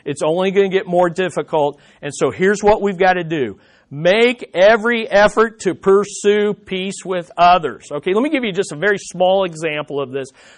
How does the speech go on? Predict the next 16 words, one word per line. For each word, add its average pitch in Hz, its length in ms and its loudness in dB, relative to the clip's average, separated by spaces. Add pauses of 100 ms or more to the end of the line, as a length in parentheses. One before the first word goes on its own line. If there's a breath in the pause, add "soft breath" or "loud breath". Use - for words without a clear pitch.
On 151 240 0
Facebook, 175 480 -2
I 160 120 0
interact 156 420 -2
with 135 160 -12
people, 160 400 -6 (320 soft breath)
uh, 151 340 2 (480)
wanting 208 380 2
to 175 100 -10
be 202 140 -2
a 185 60 0
witness 180 500 -4
and, 135 160 -6
and 143 240 -8
wanting 185 380 -4
to, 160 340 -2